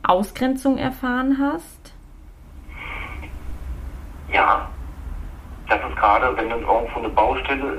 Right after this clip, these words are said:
Speaker 2: ist und ich versuche dann irgendwo doch noch den Weg weiter zu finden und dann Leute einfach nur witzig meinen, „Äh, geh doch einfach geradeaus und fall in die Grube.“
Speaker 1: Okay,
Speaker 2: Ich find's
Speaker 1: mhm.
Speaker 2: nicht lustig.
Speaker 1: Nee.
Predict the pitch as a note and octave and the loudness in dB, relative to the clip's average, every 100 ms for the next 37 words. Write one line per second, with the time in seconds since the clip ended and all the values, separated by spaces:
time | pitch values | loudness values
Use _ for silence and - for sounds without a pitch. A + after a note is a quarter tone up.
0 | - - - A#2+ - - - A#2 - C3+ | -6 -8 -6 -6 -6 -8 -4 -4 -4 -6
1 | B2+ B2+ - A#2 A#2 - A#2+ A#2+ A#2 G#2+ | -4 -6 0 2 2 -2 -4 0 0 0
2 | - - C3 B2+ B2 A#2 - - A#2 A2 | -8 -4 -4 2 2 2 -8 -14 -12 -10
3 | - C3+ - B2 A#2+ A#2+ - - - C3+ | 0 0 4 4 4 2 -4 -8 -6 -4
4 | B2+ B2+ B2 - - - - - - - | -2 -4 -8 -12 -16 -16 -14 -14 -14 -14
5 | - - - C3+ B2+ C3+ - G#2+ G#2 - | -14 -10 -2 2 2 2 0 4 4 6
6 | - A#2 C3 A#2+ A#2+ B2 A#2+ C3+ C3+ - | 4 4 4 2 2 4 4 0 0 0
7 | - - - G#2+ G#2 - - - D3 D#3 | 0 -6 0 4 4 2 -4 -6 4 6
8 | D#3 D3+ - - - - - C3 B2+ B2 | 6 4 2 -12 -16 -10 2 6 6 6
9 | A#2+ A#2 A2+ B2 - A2+ G#2+ G#2 - - | 6 6 6 4 2 2 2 0 -6 -6
10 | - - - - - - - - - - | -6 -10 -20 -20 -20 -20 -20 -20 -18 -18
11 | - - - - - - F#3 E3 - E3 | -18 -18 -20 -20 -20 -6 -4 -4 -4 0
12 | E3 D4+ A#3 - F#3 - - - - - | 2 2 0 -2 -2 0 -2 -4 -6 -8
13 | - - - - F#3+ F3+ F3 E3+ | -12 -12 -12 0 2 6 6 4